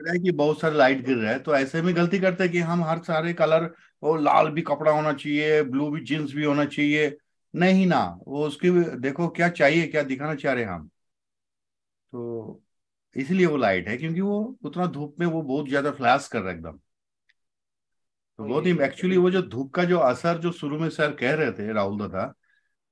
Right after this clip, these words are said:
Speaker 1: एकदम उतना, मतलब, उससे ज्यादा ही धूप दिख रहा है हमें, बहुत मजा आ रहा है।
Speaker 2: हम्म। <laughs> वही दिखाने का। और एक ये painting है शांति निकेतन का, ये सब, ये मेरे लिए बहुत ही memory रखता है,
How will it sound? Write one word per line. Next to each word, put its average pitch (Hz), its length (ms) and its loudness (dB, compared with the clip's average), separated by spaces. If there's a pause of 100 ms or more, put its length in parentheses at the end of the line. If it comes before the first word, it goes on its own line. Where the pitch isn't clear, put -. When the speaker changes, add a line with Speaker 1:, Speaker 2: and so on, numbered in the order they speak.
Speaker 1:
एकदम 170 320 0
उतना, 160 480 -2
मतलब, 135 520 -4
उससे 175 180 -2
ज्यादा 123 280 4
ही 165 80 6
धूप 151 220 -6
दिख 120 160 -4
रहा 107 120 -2
है 104 80 0
हमें, 98 220 -4
बहुत 139 180 -4
मजा 107 240 -2
आ 92 40 -2
रहा 85 120 -8
है। - 60 -18 (1040)
Speaker 2:
हम्म। 131 420 -6 (120)
<laughs> - 280 -8 (540)
वही 143 260 2 (100)
दिखाने 127 340 -2
का। - 120 -12
और 135 140 6
एक 147 120 4 (100)
ये 156 140 6
painting 147 480 4
है 165 140 6 (100)
शांति 135 320 -2
निकेतन 139 340 0
का, 147 140 -2
ये 143 80 2
सब, 143 220 -4 (440)
ये 156 80 4
मेरे 165 240 6
लिए 175 140 6
बहुत 156 340 6
ही 170 60 -4
memory 156 380 4
रखता 139 400 4
है, - 120 0